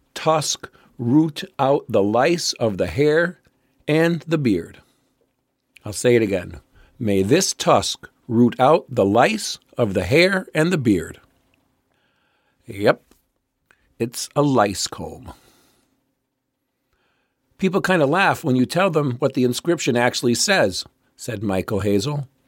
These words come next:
an archaeologist at Southern Adventist University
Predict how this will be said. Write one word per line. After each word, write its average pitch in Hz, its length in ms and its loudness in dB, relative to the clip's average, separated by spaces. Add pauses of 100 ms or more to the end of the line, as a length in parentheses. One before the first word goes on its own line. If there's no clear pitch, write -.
(320)
an 113 100 -8
archaeologist 107 720 2
at 92 220 0
Southern 101 340 2
Adventist 98 640 -2
University 104 680 0